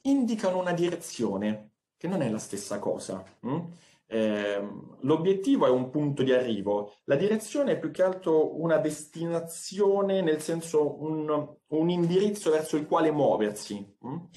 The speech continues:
Una cosa che io dico da Roma, ehm, "Andiamo a nord", altro che io dico "Andiamo a Milano".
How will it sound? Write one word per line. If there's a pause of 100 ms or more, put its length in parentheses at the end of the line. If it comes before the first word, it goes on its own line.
(220)
Una
cosa
che
io
dico
da
Roma, (280)
ehm, (520)
"Andiamo
a
nord", (240)
altro
che
io
dico
"Andiamo
a
Milano".